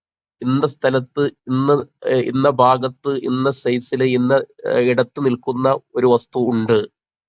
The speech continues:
ഇന്ന് സെബാസ്റ്റ്യൻ ബ്രദറും അതുപോലെ തന്നെ എന്നോട് ഇന്ന സ്ഥലത്ത്, ഇന്ന ഭാഗത്ത്, ഇന്ന സൈസിൽ നിൽക്കുന്ന ഒരു വസ്തു ഉണ്ട് എന്ന് പറയുമ്പോ നമ്മൾ രണ്ടുപേരും ആ ഒരു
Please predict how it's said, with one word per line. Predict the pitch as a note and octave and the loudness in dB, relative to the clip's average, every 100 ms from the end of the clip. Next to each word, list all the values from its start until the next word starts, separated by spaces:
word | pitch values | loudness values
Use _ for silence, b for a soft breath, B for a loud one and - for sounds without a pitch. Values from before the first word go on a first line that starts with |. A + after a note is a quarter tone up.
| _ _ _ _ _ _ _ B2+ | _ _ _ _ _ _ _ -4
ഇന്ന് | B2 | 0
സെബാസ്റ്റ്യൻ | A#2+ C3 C3 D3+ C#3+ | 2 0 -2 -2 0
ബ്രദറും | C3+ C3 C#3+ D3+ D#3 D3+ | 0 2 2 2 0 0
അതുപോലെ | B2+ C3+ C3+ C3+ | 0 2 2 0
തന്നെ | C3 C3+ C#3 | -2 0 2
എന്നോട് | A#2+ B2 B2+ | 4 2 2
ഇന്ന | D3+ _ B2+ B2+ C3+ | -2 _ -6 -2 -2
സ്ഥലത്ത്, | - B2 B2 - | -2 0 0 -2
ഇന്ന | C3 B2 C3 | -2 0 2
ഭാഗത്ത്, | B2 A#2+ B2 C3 | 2 0 -4 -4
ഇന്ന | B2 C3 | -2 -2
സൈസിൽ | B2+ B2 B2+ | -2 -2 -2
നിൽക്കുന്ന | B2 B2 B2 | -2 -2 0
ഒരു | B2 | 0
വസ്തു | A2+ - C3 | -2 -2 -2
ഉണ്ട് | A#2 A#2 | -2 0
എന്ന് | B2+ B2 | 0 2
പറയുമ്പോ | A#2+ A#2 A#2+ C3 - _ _ _ _ A#2+ | 2 2 0 -2 -2 _ _ _ _ 0
നമ്മൾ | A#2 B2+ D3+ | 2 4 4
രണ്ടുപേരും | C3+ C3+ D#3 B2+ A#2+ A#2 A#2+ C#3 F3+ - _ _ _ - | 2 0 -2 2 2 2 2 0 -2 -10 _ _ _ 0
ആ | B2 | 2
ഒരു | E3 D3 D3 | 4 4 0